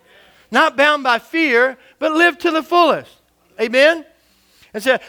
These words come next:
there are two things that are ever present with us in life, fear and faith.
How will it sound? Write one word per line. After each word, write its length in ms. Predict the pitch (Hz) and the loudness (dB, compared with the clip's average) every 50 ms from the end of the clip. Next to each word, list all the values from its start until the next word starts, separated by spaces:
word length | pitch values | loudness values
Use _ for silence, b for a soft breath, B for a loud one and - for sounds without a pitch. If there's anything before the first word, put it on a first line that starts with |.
| B | B
there 120 | - 269 269 | 0 2 2
are 80 | 254 | 2
two 300 | - - - 330 330 330 | 0 -2 -2 -2 -2 -2
things 480 | 330 - 330 302 285 254 240 240 240 - b b b | -2 0 2 2 4 2 0 -4 -8 -14 b b b
that 180 | _ 214 240 247 | _ 0 0 2
are 200 | 240 220 196 b b b b _ _ _ _ _ _ _ _ _ _ _ | 0 0 -2 b b b b _ _ _ _ _ _ _ _ _ _ _
ever 240 | 240 262 277 262 254 | -2 0 0 0 -4
present 500 | - - - 277 277 269 214 208 214 - | -8 -4 -2 0 0 0 -2 -4 -10 -8
with 180 | 214 240 233 - 233 | -6 -8 -6 -6 -8
us 100 | - - | -8 -6
in 100 | 220 220 | -4 -4
life, 360 | 220 226 214 170 139 117 - | -2 -2 -2 -4 -4 -8 -12
fear 320 | _ - - 294 302 294 | _ -6 -2 0 0 0
and 120 | 277 254 202 | 0 -2 -4
faith. 440 | - - 269 262 240 175 139 120 | -2 0 2 2 2 0 -2 -8